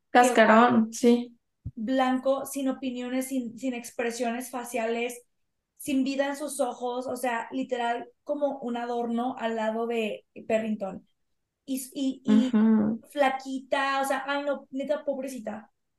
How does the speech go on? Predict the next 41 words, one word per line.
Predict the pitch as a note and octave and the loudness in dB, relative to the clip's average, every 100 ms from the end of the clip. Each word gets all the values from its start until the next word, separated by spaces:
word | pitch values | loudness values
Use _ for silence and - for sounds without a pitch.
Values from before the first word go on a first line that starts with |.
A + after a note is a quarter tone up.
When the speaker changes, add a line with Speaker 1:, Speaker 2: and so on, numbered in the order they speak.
| _ _ _ _ | _ _ _ _
Speaker 1:
Horrible. | A#3+ A#3+ A#3+ G#3 - | -6 -4 -2 -4 -2
Speaker 2:
Sí, | - A3 G3 G3 F#3+ F#3 G#3 - | 2 4 4 4 2 0 -2 4
sí | A#3+ | 4
está | A#3+ B3 | 6 6
súper | C4 A#3 - | 6 6 4
triste, | G3 G3 G3+ A3 | 4 4 6 6
la | G#3+ | 6
neta, | F#3+ F#3 F#3+ | 4 4 6
la | F#3+ F#3 F3 | 8 8 8
vida | F3 F3 F3+ | 8 8 8
de | F3 | 6
Kaltain, | - F3+ F#3 - F#3+ - | 4 4 2 -2 -4 2
o | F#3 | 6
sea, | F#3+ F3+ | 8 10
lo | F3 | 10
que | D3+ | 8
conocemos | F3+ F3 F3 F3 F3 | 8 6 6 4 4
en | F#3 | 4
los | E3 | 4
libros. | D#3+ D#3+ E3 - - _ _ _ _ _ _ _ _ _ _ _ _ _ _ _ _ _ | 4 4 2 -2 -16 _ _ _ _ _ _ _ _ _ _ _ _ _ _ _ _ _
Speaker 1:
Esta | - D#4+ D#4+ D4+ D#4 D#4+ - | 0 0 0 -2 0 -2 -2
Maynor | D#4 D4+ D4 D4+ | -4 -4 -4 -4
dice | C#4+ C#4 D#4 | -6 -8 -8
que | D4+ | -6
en | |
los | D#4 - | -8 -6
pati-, | C4+ C4 B3+ - | -8 -6 -10 -8
en | C4 B3+ | -2 -2
los | B3+ | -2
pasillos | C4 B3+ D4+ B3 C#4 D#4 C4 | -6 -6 -8 0 0 0 -4
de | B3+ | 0
todo, | C4 A#3+ A#3+ B3+ | 2 4 2 0
como | D4 C#4 | 0 -2
esa | B3 C#4 | 0 2
área | C4 C4+ | 4 4
donde | C#4 C4 | 2 -2
están, | A#3+ - A#3 B3 | -2 2 2 2
que | |
son | C4 C4 | -6 -6
como | E4 | -6
unas | D#4 F4+ | -2 -2